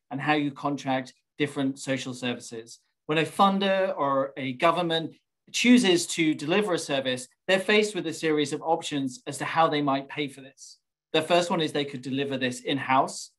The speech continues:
mobilize a team, in which case there's no need to contract for any support.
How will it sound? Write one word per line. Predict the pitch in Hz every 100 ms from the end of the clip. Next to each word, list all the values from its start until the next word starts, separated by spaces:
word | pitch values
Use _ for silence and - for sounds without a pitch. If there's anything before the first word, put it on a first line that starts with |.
| 143
mobilize | 147 139 131 131
a | 131
team, | 123 147 151 143
in |
which | 127 127 -
case | 139 127 - _ _ -
there's | 139 151
no | 151
need | 139 143 127
to | - 127 123 127
contract | - 143 135 131 131
for | 135
any | 127 123
support. | - 123 139 147 -